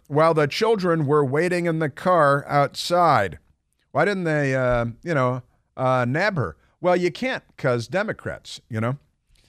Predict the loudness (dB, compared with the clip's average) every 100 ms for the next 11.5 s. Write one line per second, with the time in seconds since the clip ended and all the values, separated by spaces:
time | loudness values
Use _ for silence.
0 | _ _ _ _ _ _ _ -4 2 4
1 | 4 2 2 2 4 2 2 2 4 4
2 | 2 2 2 2 2 0 -2 0 0 -2
3 | -6 0 2 2 -2 _ _ _ _ _
4 | _ _ _ _ _ -14 -4 0 0 2
5 | 2 2 0 0 2 4 4 0 -2 -2
6 | 0 2 0 -2 0 0 0 2 2 0
7 | -2 -2 0 0 0 0 2 2 2 -2
8 | -12 _ _ _ _ -4 0 0 -2 0
9 | 2 2 -2 -4 -4 -4 -4 -4 -4 -6
10 | -6 -2 -2 -2 -2 -2 -4 -4 -2 -2
11 | -6 -6 -8 -8